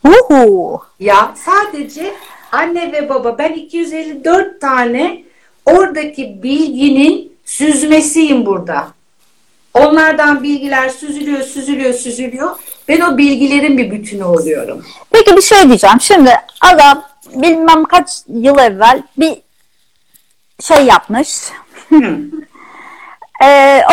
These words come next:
Speaker 1: ondan sonra ben bu dünyaya geliyorum. Onun yaptığı hatanın bedelini ödüyorum.
Speaker 2: Evet.
Speaker 1: Burada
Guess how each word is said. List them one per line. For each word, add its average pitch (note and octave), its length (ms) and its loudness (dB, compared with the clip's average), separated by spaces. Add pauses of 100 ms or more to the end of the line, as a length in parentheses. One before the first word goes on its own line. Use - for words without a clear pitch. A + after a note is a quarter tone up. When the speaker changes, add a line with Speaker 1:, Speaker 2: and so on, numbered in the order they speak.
Speaker 1:
ondan F4+ 240 4
sonra F4 300 4
ben F4 240 6
bu D#4 140 4
dünyaya D4+ 400 6
geliyorum. D4 580 6 (420)
Onun E4 280 4
yaptığı D4 480 2
hatanın D4 680 2
bedelini C#4+ 520 2
ödüyorum. F#3+ 520 -4 (440)
Speaker 2:
Evet. A#3 320 0
Speaker 1:
Burada E4 680 4